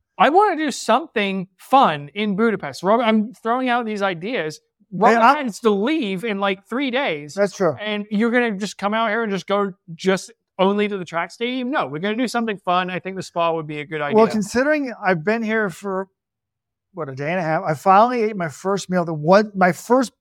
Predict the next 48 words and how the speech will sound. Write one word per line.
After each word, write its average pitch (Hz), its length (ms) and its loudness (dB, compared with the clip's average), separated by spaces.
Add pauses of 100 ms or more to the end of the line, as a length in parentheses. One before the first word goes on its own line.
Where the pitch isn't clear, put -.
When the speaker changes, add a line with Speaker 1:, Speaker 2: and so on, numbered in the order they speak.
(240)
Speaker 2:
not 208 180 2
meal, 170 300 4
just 147 160 -14 (100)
piece 269 240 -8
of 175 140 -8
food 208 180 -2
that 165 80 -2
wasn't 185 580 2
from 196 180 -2
McDonald's 170 580 0
on 160 40 -10
the 160 60 -6
way 160 140 -6
back 156 280 -6
from - 60 -18
the 156 80 -14
track. 135 220 -20 (260)
'Cause 185 120 4
I 214 60 8
only 240 160 6
had 214 140 4
two 214 140 -2
meals. 156 240 0
I 151 40 -2
got 170 140 4
in, 220 340 2 (800)
went 185 140 -8
to 196 60 -6
the 190 60 -6
track. 196 380 4 (880)
The 196 60 -4
only 196 120 0
place 190 220 2
is 185 60 -2
open, 190 180 0
McDonald's. 185 560 0 (320)
Got - 160 6
up, 285 220 8
was 185 100 -4
panicked 202 500 -2
'cause 165 120 -10
I 151 80 -2
woke 175 200 -2
up 185 120 -4
at, 180 40 -6
like, 156 140 -4
one 165 260 -2
thirty. 180 460 0